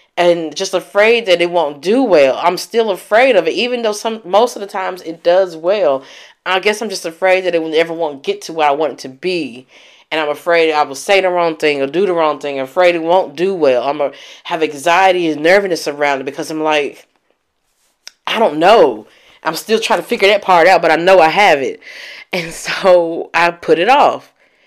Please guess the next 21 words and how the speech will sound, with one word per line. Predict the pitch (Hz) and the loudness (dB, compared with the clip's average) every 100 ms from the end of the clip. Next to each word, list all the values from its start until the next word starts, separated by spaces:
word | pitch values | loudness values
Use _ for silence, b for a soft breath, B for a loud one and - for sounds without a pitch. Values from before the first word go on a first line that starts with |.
| b b b b | b b b b
And | 170 170 | -2 2
now, | 180 180 156 165 | 4 6 4 4
then, | 165 170 165 | 2 2 2
like | 180 | 2
I | |
said, | 185 233 233 190 | 0 2 2 2
I | |
was | 175 160 | 0 -4
sitting | - 196 180 | -2 -2 0
here | 170 | -2
thinking, | 202 190 170 180 | -4 -4 -6 -6
like, | 156 151 | -8 -8
"Damn, | 196 190 151 | -4 -2 -2
and | 135 123 B B B B | -4 -8 B B B B
C | - - 233 | -8 -6 0
J's | 220 220 208 | 0 0 -2
not | 196 190 | -6 -6
here | 208 202 190 190 | -4 -2 -2 -4
to | 190 - 160 | -8 -8 -8
distract | 151 139 - 214 208 | -8 -10 0 2 2
me. | 202 196 190 190 | -2 -4 -4 -6